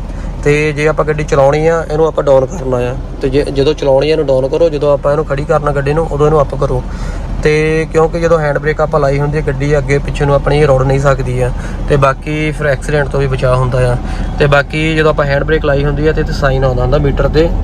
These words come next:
ਚਲੋ, ਬ੍ਰੇਕ ਦਾ ਸਾਈਨ ਆਉਂਦਾ ਆ। ਜਦੋਂ ਇਹਨੂੰ ਆਪਾਂ ਡਾਊਨ ਕਰਨਾ ਆ, ਦੇਖੋ, ਡਾਊਨ ਕੀਤਾ ਤੇ ਜਿਹੜਾ ਸਾਈਨ ਹੈ, ਸਾਈਨ ਚਲੇ ਗਿਆ।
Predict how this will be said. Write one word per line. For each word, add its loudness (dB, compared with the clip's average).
ਚਲੋ, 2
ਬ੍ਰੇਕ 4
ਦਾ 4
ਸਾਈਨ 0
ਆਉਂਦਾ 0
ਆ। 0
ਜਦੋਂ 4
ਇਹਨੂੰ 2
ਆਪਾਂ 0
ਡਾਊਨ 0
ਕਰਨਾ 0
ਆ, 4
ਦੇਖੋ, -6
ਡਾਊਨ 0
ਕੀਤਾ -2
ਤੇ -4
ਜਿਹੜਾ 0
ਸਾਈਨ 0
ਹੈ, 0
ਸਾਈਨ 0
ਚਲੇ 0
ਗਿਆ। -2